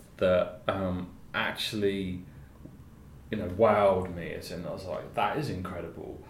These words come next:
I've never seen anything like that before." Uh, nowadays, it's kind of ten a penny, but, and that was, uh, Sim-, uh, Super. Oh God. <laughs> Try again. And that was Superfly,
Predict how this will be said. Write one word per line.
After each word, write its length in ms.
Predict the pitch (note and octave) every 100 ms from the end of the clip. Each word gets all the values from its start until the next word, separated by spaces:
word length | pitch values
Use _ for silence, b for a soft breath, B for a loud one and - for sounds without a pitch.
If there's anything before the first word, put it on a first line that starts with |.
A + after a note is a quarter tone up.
| b -
I've 160 | F#2
never 180 | G#2 G2
seen 540 | - G2 F#2 F2+ F2+ -
anything 400 | F#2 F#2 F2+ E2
like 180 | E2 -
that 240 | - -
before." 460 | - - D#2 D2+ B B B B -
Uh, 260 | G2 F#2 - A2
nowadays, 800 | B2 C3+ C3 B2 A#2+ A#2+ A2 G#2+
it's 140 | F#2+
kind 180 | - F#2
of 60 | F#2
ten 200 | - F#2
a 60 |
penny, 580 | F2+ A2 A2 A#2 A#2 A2+ B B - -
but, 380 | F#2+ F2+ - -
and 260 | G2 G2+
that 240 | G#2+ - -
was, 480 | F#2+ F#2 F#2 - A#2+
uh, 200 | F#2+ F2+
Sim-, 440 | - A#2+ G#2+ G#2+ A#2+
uh, 120 | G2
Super. 360 | - B2+ B2 - -
Oh 200 | - -
God. 1160 | - - - - - D#3+ - D3+ - D3 - -
<laughs> 40 |
Try 200 | F#2 F#2
again. 260 | G#2 C3 C#3+ B B B B B B
And 160 | A2 A2+
that 240 | C3 -
was 380 | C3 B2 A#2+ A#2 -
Superfly, 1080 | - C3+ B2 B2 - A#2+ A2+ G#2+ G#2+ G#2+